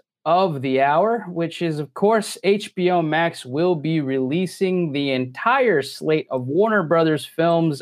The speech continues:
on the streaming platform. Now, this, I, since there is a whole bunch of news about this kind of infiltrating the internet, and essentially what's really happening is the streaming wars have begun, ladies and gentlemen.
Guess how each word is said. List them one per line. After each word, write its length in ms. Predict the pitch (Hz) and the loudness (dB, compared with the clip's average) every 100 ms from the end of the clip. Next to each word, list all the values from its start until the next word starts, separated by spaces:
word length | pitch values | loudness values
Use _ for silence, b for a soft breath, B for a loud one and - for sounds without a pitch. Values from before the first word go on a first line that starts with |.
| - | -8
on 480 | 175 220 247 262 220 | 0 2 4 2 0
the 80 | 135 | -2
streaming 840 | 127 - - 220 247 233 233 220 - _ | -4 -16 -6 -2 0 0 -2 -4 -10 _
platform. 920 | - 180 214 - 202 - 160 143 110 98 B B B | 0 2 2 -2 -12 -4 0 0 -2 -8 B B B
Now, 200 | 180 160 - | -2 -2 -2
this, 460 | 139 247 247 - - _ _ _ _ _ _ _ | 2 2 0 -8 -18 _ _ _ _ _ _ _
I, 200 | 165 165 160 | -6 -4 -6
since 380 | - 233 226 - | 0 0 0 0
there 260 | 233 262 | 2 4
is 160 | 240 170 | 4 2
a 100 | 165 | 0
whole 440 | - - 208 208 | -2 -4 2 4
bunch 320 | 156 156 135 131 | 4 0 -2 -6
of 80 | |
news 240 | 113 104 - _ _ _ - | -6 -6 -12 _ _ _ -6
about 380 | 135 131 120 127 | 0 2 0 0
this 200 | 113 - | -4 -4
kind 260 | 165 160 | -2 0
of 100 | 143 | 2
infiltrating 680 | 156 180 180 156 - 151 143 | 2 0 0 -2 0 0 0
the 120 | 127 | -2
internet, 380 | 123 120 117 113 139 | -2 -2 -4 -6 -6
and 120 | 139 | -4
essentially 800 | 135 - 247 226 - 170 160 143 | -4 0 0 0 0 2 4 2
what's 300 | 139 139 - | 0 -2 2
really 200 | 175 165 | 4 4
happening 540 | 147 143 - 147 143 | 2 0 -4 -4 -4
is 180 | 139 131 | -4 -4
the 120 | 120 | -8
streaming 560 | 123 - 147 165 147 127 | -10 -6 -2 0 2 2
wars 340 | 123 120 113 | 2 2 -2
have 320 | - 135 127 | -4 -2 -2
begun, 460 | 120 113 143 143 117 | -6 -2 0 0 0
ladies 240 | 120 117 | 0 -2
and 120 | 113 110 | -2 -2
gentlemen. 400 | 123 120 117 | -2 -2 -4